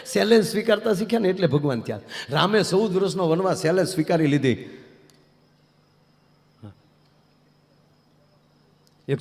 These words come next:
છોકરાને બાપાને પૂછ્યું કે, "બાપુજી, સમજાતું નથી યાર છાત્રોમાં કે ભગવાન રામે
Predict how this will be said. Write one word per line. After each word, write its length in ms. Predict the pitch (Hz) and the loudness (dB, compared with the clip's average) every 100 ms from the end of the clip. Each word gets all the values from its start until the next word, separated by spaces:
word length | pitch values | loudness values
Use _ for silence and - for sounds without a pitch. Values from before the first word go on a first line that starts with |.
| 147 | 0
છોકરાને 320 | 156 151 135 | 2 0 2
બાપાને 360 | 143 143 127 | -2 -2 -6
પૂછ્યું 320 | 110 123 - - - _ _ _ _ _ _ _ _ _ _ _ - | -8 -10 -12 -18 -20 _ _ _ _ _ _ _ _ _ _ _ -18
કે, 60 | |
"બાપુજી, 400 | 127 131 170 165 | -6 -6 -4 -4
સમજાતું 540 | 139 135 156 196 196 190 | -4 -4 -2 -2 -2 -4
નથી 300 | 196 202 185 | -4 -4 0
યાર 280 | 170 139 - | 0 -2 -8
છાત્રોમાં 680 | 151 151 - 165 143 131 117 - - _ _ _ _ _ _ _ _ _ _ _ - - - - | -10 -10 -12 -10 -8 -8 -14 -18 -20 _ _ _ _ _ _ _ _ _ _ _ -18 -16 -16 -4
કે 120 | 170 | -2
ભગવાન 380 | 147 156 214 208 | 0 2 2 2
રામે 500 | 175 175 214 196 | 2 2 2 0